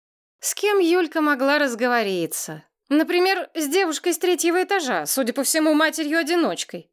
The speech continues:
Той самой, которая прямым текстом мне сказала: «Нужны деньги». Ну так возьми их, деньги сами плывут тебе в руки, надо только оказать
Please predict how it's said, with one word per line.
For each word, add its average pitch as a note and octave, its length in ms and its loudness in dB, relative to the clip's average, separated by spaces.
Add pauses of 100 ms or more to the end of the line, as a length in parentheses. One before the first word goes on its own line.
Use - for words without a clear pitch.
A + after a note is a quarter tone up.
Той C#5 180 2
самой, C#4+ 420 -2
которая C4+ 400 0
прямым D#4+ 340 2
текстом D4+ 440 0
мне C4+ 140 2
сказала: G#3+ 520 -2
«Нужны B3+ 380 2
деньги». F3 440 -4 (320)
Ну A#3+ 200 2
так A3 180 -8
возьми A3 580 0
их, - 140 -2 (160)
деньги D#4 420 2
сами G4+ 340 0
плывут E4 420 -2
тебе C4 260 0
в G3 80 -6
руки, F3+ 280 -4
надо C4+ 300 0
только C#4 320 0
оказать A#3+ 400 -2